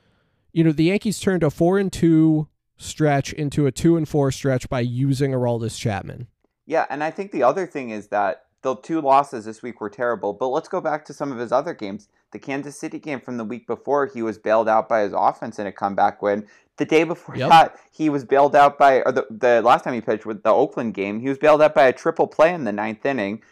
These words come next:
Speaker 2: The day before that, he gave up a run, and, and so on, back to the Philly game and the Minnesota game. So, you know, the, the numbers are bad, and, you know, thanks to the triple plays, they honestly could be a lot worse.
Speaker 1: Yeah, so,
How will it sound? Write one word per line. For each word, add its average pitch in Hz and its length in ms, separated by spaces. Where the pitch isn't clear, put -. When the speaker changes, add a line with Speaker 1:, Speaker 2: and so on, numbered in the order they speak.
Speaker 2:
The 131 100
day 123 180
before 135 320
that, 117 280
he 120 80
gave 107 240
up 110 160
a 117 60
run, 104 400
and, 123 340
and 127 160
so 143 220
on, 110 240
back 120 240
to 131 100
the 110 120
Philly 117 320
game 117 340
and 113 140
the 110 80
Minnesota 113 520
game. 98 280
So, 117 340
you 123 80
know, 101 260
the, 127 140
the 113 120
numbers 156 380
are 110 80
bad, 131 340
and, 107 200
you 123 100
know, 113 100
thanks 147 240
to 139 120
the 135 100
triple 139 300
plays, 143 280
they 98 100
honestly 120 320
could 107 160
be - 100
a 101 60
lot 113 220
worse. - 500
Speaker 1:
Yeah, 135 340
so, 143 600